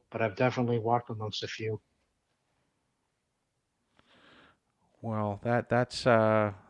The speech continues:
Speaker 2: th-, that's good of you to say. I mean, you know, I, uh, so many people have, or will come to know your illustrious career, and, uh, we, we could say that, uh,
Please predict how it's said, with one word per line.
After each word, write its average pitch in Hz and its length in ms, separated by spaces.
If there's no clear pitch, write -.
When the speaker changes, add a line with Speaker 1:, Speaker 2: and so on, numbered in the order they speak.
Speaker 2:
th-, - 160
that's 98 300
good 139 140
of 131 60
you 131 80
to 127 60
say. 127 280
I 123 80
mean, 123 220
you 120 120
know, 120 160
I, 123 140
uh, 110 500
so 139 240
many 143 160
people 135 420
have, 120 240
or - 80
will 120 180
come 135 340
to - 120
know 123 220
your 117 220
illustrious 117 520
career, 117 540
and, 107 300
uh, 104 420
we, 110 320
we 120 160
could - 180
say 123 280
that, 117 480
uh, 104 320